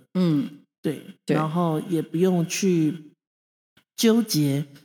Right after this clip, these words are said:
Speaker 2: 此时到底是角色的反应还是我演员的反应，你们的生命就已经重叠成，重叠。
Speaker 1: 重叠成那样了。
Speaker 2: 对。
Speaker 1: 对。
Speaker 2: 所以就也不用再各移了。
Speaker 1: 好，然后我觉得，呃，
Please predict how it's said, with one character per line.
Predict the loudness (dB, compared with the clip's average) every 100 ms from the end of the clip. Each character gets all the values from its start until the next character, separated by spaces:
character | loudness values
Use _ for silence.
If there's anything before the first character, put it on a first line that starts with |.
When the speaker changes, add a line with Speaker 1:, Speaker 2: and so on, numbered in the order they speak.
| _ -20 _
Speaker 2:
此 | 0 2
时 | 2 0
到 | 0 2
底 | 2
是 | 0
角 | -2 -2 -2
色 | -2 -2
的 | -4
反 | -4 -6
应 | -4 -2
还 | -2 -2
是 | 0
我 | 0
演 | 2 2 4
员 | 2
的 |
反 | 2 0 2
应， | 0 -2 -12 0
你 | 2 4
们 | 4 2
的 |
生 | 2 2 2
命 | 4
就 | 4 2
已 | 2
经 | 0
重 | -2 -2 -4
叠 | -2 -2
成， | -4 -6 -8 -6
重 | -4 0 2
叠。 |
Speaker 1:
重 | 4 6
叠 | 6 6
成 | 4 4 4
那 | 4 4
样 | 4 4
了。 | 4
Speaker 2:
对。 | 2 2 4
Speaker 1:
对。 | 4 4 2 -2 -10
Speaker 2:
所 | -4 0
以 | 0
就 | 2 2
也 | 2
不 | -2 0
用 | 0 0
再 | -2
各 | -2 -2 -2
移 | -2 -8
了。 | -12 -14 -16
Speaker 1:
好， | -10 -4 -2 -4 -8 -18 -16 -16 -4
然 | 2 6
后 | 6
我 | 6
觉 | 4 4 6
得， | 6 4 2
呃， | 4 4 4 4 2 0